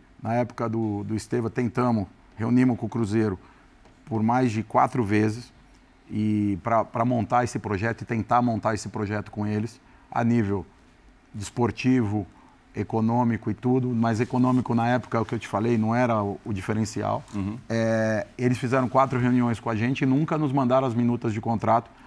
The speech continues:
Speaker 1: até pro menino, quando ele tem, quando ele saiu de lá com quatorze, ele já podia assinar
Speaker 2: Uhum.
Speaker 1: um contrato. E o Cruzeiro nunca nos apresentou o contrato. Então,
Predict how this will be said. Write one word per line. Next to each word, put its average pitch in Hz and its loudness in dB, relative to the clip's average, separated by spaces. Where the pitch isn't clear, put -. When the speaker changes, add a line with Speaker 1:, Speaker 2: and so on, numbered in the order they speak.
Speaker 1:
até - -2
pro 123 -2
menino, 120 4
quando 120 0
ele 117 2
tem, 120 -4
quando 135 2
ele 156 4
saiu 143 4
de 120 4
lá 123 4
com 117 -2
quatorze, 127 2
ele 123 2
já 123 0
podia 123 0
assinar 120 -2
Speaker 2:
Uhum. 98 -6
Speaker 1:
um 113 0
contrato. 101 0
E 117 2
o 123 2
Cruzeiro 156 2
nunca 170 2
nos 170 2
apresentou 147 2
o 107 2
contrato. 98 -8
Então, 131 2